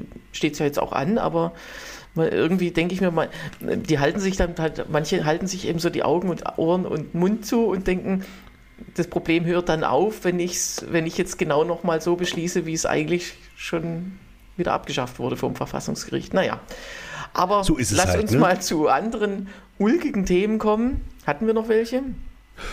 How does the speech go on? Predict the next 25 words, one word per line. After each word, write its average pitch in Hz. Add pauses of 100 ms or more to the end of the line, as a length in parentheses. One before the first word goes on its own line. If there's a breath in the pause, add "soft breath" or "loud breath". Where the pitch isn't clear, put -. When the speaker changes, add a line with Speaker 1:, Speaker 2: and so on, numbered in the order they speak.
(140 loud breath)
Speaker 2:
Äh, 147
ach, 113
na 123
ja, 123
ich 185
find, 165
ich, 127
ich 135
find 156
ja, 185
ich, 131
ich, 127
ich 123
find 135
ja 160
die 131
ganze 123
Haushaltswoche, 147
äh, 117
äh, 107
also 110
überhaupt 113
so 160
diese 117
ganze 123